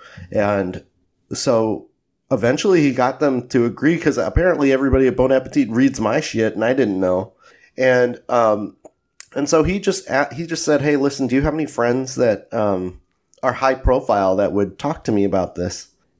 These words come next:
And I got two of, like, the highest profile people I could find, and I just tapped them on the shoulder. I said, "Hey, would you be willing to talk to Adam for this piece? 'Cause it would do me a lot of good." It hasn't come out yet, so, and he,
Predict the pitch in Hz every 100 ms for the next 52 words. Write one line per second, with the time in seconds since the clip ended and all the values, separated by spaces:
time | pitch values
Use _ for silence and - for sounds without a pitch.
0 | - 113 - 117 131 143 127 101 - _
1 | _ _ - - 151 139 117 120 110 98
2 | 113 101 120 113 113 - 113 104 113 104
3 | 101 110 104 98 98 98 - 104 110 101
4 | 92 98 104 - - 98 - 98 95 87
5 | 90 92 107 101 90 87 95 104 117 110
6 | 110 160 190 - 151 151 123 127 156 147
7 | - 120 135 - 123 110 110 _ _ _
8 | _ - 127 139 151 139 117 101 - 135
9 | 175 - 123 110 107 110 - 131 135 120
10 | 98 98 92 - _ _ - 120 110 87
11 | - _ _ _ - 135 165 - 135 123
12 | 113 92 98 - - 110 107 117 117 -
13 | - 135 -